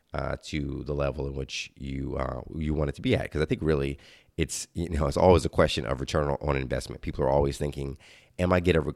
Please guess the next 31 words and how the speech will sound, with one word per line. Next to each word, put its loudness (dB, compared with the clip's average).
am 0
I 2
gonna 0
get -2
a -4
return -4
on -2
this -6
investment -6
in -10
time? -8
If -14
I, -4
I -4
spend -6
all -2
this -4
time -6
building 0
this -10
business, -8
uh, -4
am 0
I 4
gonna 2
get -2
a -4
return 0
on 2
my, 2
in, -6